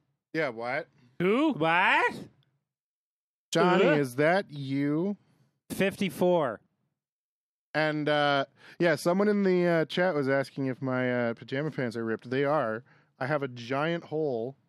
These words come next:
Speaker 1: in the knee right now.
Speaker 3: It's quite awful.
Speaker 1: Yeah, it's huge.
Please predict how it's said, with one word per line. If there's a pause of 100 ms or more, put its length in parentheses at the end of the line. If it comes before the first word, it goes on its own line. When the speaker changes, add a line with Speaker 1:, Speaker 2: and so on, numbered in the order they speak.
(340)
Speaker 1:
in
the
knee
right
now.
Speaker 3:
It's
quite
awful. (140)
Speaker 1:
Yeah,
it's
huge.